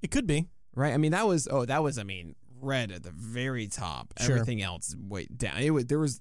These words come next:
Speaker 2: very little in the middle.
Speaker 1: Yeah.
Speaker 2: I don't see a world where he, like, takes this and goes way better.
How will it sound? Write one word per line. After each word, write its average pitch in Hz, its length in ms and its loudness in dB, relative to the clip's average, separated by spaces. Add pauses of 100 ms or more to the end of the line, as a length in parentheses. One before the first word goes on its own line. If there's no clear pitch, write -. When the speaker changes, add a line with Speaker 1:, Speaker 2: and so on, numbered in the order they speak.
Speaker 2:
very 143 380 2
little 151 320 6
in 127 120 6
the 120 60 8
middle. 113 420 2 (100)
Speaker 1:
Yeah. 123 220 4 (200)
Speaker 2:
I 147 100 2
don't 175 260 2
see 165 340 2
a 151 60 6
world 131 460 4
where 123 200 4
he, 127 220 4
like, 113 320 0
takes 131 300 0
this 143 280 2
and 127 220 2
goes 117 260 2
way 113 320 4
better. 107 300 -2